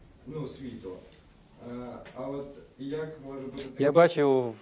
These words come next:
Speaker 2: ваш, в-, ваше, м, занепокоєння.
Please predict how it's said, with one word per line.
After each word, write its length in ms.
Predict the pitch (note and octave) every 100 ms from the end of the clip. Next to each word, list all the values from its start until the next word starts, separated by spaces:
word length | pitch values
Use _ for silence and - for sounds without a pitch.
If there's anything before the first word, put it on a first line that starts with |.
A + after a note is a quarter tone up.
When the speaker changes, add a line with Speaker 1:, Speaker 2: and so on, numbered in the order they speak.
| -
Speaker 2:
ваш, 420 | C3 C3+ - -
в-, 600 | A2+ G#2+ A2+ A#2 A2 G#2+
ваше, 480 | G#2 A#2 B2+ - A#2+
м, 260 | A2+ G#2+ G#2+ G#2 A2 - _ _ _ _ _ _ _ _ _ _ _ _ _ _ _ _ _ - - _ _ _ _ _ _ -
занепокоєння. 960 | G2 B2 C3 B2+ B2 - G2 E2+ E2